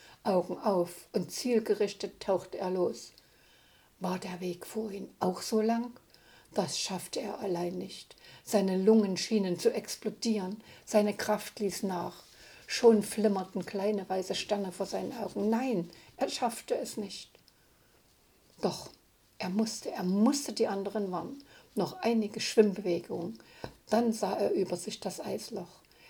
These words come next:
Wie ein Wasserball schoss er nach oben. Er hatte es geschafft.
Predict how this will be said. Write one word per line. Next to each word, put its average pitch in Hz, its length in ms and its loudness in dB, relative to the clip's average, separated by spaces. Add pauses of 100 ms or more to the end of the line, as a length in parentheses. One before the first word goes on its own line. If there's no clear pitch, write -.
(120)
Wie 285 220 6
ein 220 340 4
Wasserball 185 600 2
schoss - 340 -2
er - 120 -12
nach 185 180 -6
oben. - 380 0 (460)
Er - 340 -8
hatte 226 420 0
es - 280 -8
geschafft. - 640 -8